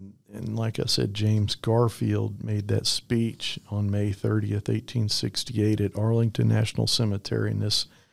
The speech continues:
is his quote. "We do not know one promise these men made, one pledge they gave, one word they spoke, but we do know they summed up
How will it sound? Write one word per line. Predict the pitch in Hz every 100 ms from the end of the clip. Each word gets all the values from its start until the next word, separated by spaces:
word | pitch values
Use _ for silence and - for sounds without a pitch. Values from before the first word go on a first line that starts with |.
| _ _ -
is | 110 -
his | 123 117
quote. | - - - - - _ _ _ _ - - _ -
"We | 160
do | 180
not | 139 151 -
know | 139 139 113
one | 110 110 139 151
promise | - 143 127 107 101 -
these | 117 120 117
men | 113 113 110 107
made, | 104 104 104 101 - -
one | 113 135 127
pledge | - 139 135 120 110 -
they | - 113
gave, | 110 117 110 107 107 - _ _
one | 120 117
word | 107 113 123
they | 135 120
spoke, | - - 147 110 - - - _ _ _ _ _ _
but | 117 -
we | 120
do | 113 117 185
know | 175 107 101 101 101 _ _ _ _ _ _ _ _ _ _ _ _ 110
they | 123 143
summed | - 147 151 143 120
up | 113 113 -